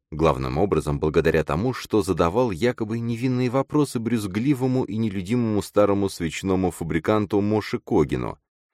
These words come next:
который в то время был признанным главой общины и хранителем ее преданий. Старый Когин был настолько потрясен тем, что молодой человек проявляет интерес к старине, что у него развязался язык, и он пустился в рассказы о былом.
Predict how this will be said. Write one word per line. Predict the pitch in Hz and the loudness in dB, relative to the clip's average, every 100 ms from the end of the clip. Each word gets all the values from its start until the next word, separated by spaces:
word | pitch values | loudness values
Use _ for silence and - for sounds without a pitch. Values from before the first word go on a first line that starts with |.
| _ | _
который | 101 107 196 170 | -2 2 2 2
в | - | 2
то | 78 | -2
время | 65 65 57 62 - - | 0 -2 -4 -8 -14 -4
был | - 202 | 0 2
признанным | - 110 139 151 151 156 | 2 0 2 2 2 0
главой | 127 101 78 78 | 4 6 6 4
общины | 73 - 64 76 - _ _ | 2 -4 -6 -6 -8 _ _
и | 110 | -6
хранителем | - 156 143 87 - 85 104 | 0 2 2 0 -2 -4 -2
ее | 101 107 78 - | -4 -6 -4 -4
преданий. | - 92 78 58 50 52 - _ _ _ _ _ _ - | -4 -4 -2 -4 -4 -14 -18 _ _ _ _ _ _ -18
Старый | - 87 80 76 | 2 4 6 4
Когин | 95 98 80 78 | 6 4 4 0
был | 73 78 | 4 4
настолько | 78 76 73 - 90 85 80 | 4 0 -2 0 2 2 0
потрясен | 76 76 78 92 82 | -2 -2 0 0 0
тем, | 76 90 82 | 2 0 0
что | - | 0
молодой | 76 76 82 | 2 2 2
человек | 73 78 73 85 78 | 0 0 2 2 0
проявляет | - 71 69 73 73 71 | -2 -2 0 2 0 0
интерес | 71 73 73 71 | -4 0 0 -2
к | - | -8
старине, | - - 69 69 92 120 | -8 -4 -2 -2 -4 -6
что | - - | -8 -2
у | 127 | 2
него | 139 151 180 | 2 4 4
развязался | 151 131 110 127 110 139 - 123 | 4 0 2 2 4 4 4 0
язык, | 104 - 160 - | 0 0 -2 0
и | 123 | 2
он | 156 147 | 2 2
пустился | - 139 - - 151 - 113 | 0 0 0 2 2 4 4
в | |
рассказы | 98 90 - 98 82 85 | 6 4 4 2 4 2
о | 80 | 0
былом. | 73 76 67 60 50 50 | 0 0 0 -2 -6 -12